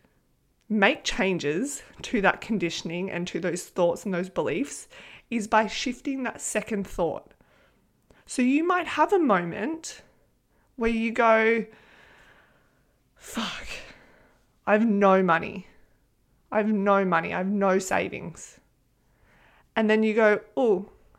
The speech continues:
okay, I see you. I hear you there. I love you. Thank you for that thought. And I am so excited to call in more money. I am so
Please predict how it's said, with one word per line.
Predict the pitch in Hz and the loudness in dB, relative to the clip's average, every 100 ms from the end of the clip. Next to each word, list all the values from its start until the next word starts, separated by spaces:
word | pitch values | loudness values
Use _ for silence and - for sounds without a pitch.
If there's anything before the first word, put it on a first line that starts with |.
| - | -8
okay, | 190 190 - 190 254 | -8 -6 -2 0 0
I | 370 160 160 | 0 -2 -4
see | - 196 196 | -6 -4 -4
you. | 220 320 370 | 2 2 2
I | 180 | -2
hear | 180 - 220 | -6 -10 -8
you | 220 233 | -8 -4
there. | 247 320 415 - _ _ _ _ _ - - - - | 0 0 -2 -8 _ _ _ _ _ -20 -18 -16 -8
I | 220 | -4
love | 202 196 240 | 2 4 4
you. | 311 | 2
Thank | 349 240 226 - | 2 -4 -6 -8
you | 247 | -8
for | 233 | -4
that | 220 - | -2 -4
thought. | - 208 247 349 - _ - _ - _ _ - | -2 0 0 -2 -8 _ -20 _ -20 _ _ 2
And | 381 277 240 277 - - - - - _ _ | 4 4 0 -6 -10 -20 -20 -20 -20 _ _
I | 247 254 | -2 0
am | 254 233 | 0 -4
so | - - 233 247 | -8 -6 -2 0
excited | 254 - - 220 214 208 220 226 _ _ _ _ | 0 -4 -6 0 2 2 0 -4 _ _ _ _
to | - | -12
call | 226 - 247 233 233 | -10 -6 0 0 0
in | 196 190 190 190 - _ _ _ _ _ _ | 0 -2 -4 -8 -14 _ _ _ _ _ _
more | 202 185 185 185 | -4 0 0 0
money. | 170 - 185 185 _ _ - - - 208 | -4 -8 -10 -14 _ _ -20 -20 -8 -4
I | 214 | -2
am | 208 208 | -2 -4
so | 196 - - 247 240 240 247 254 254 | -6 -10 -4 0 2 4 4 2 0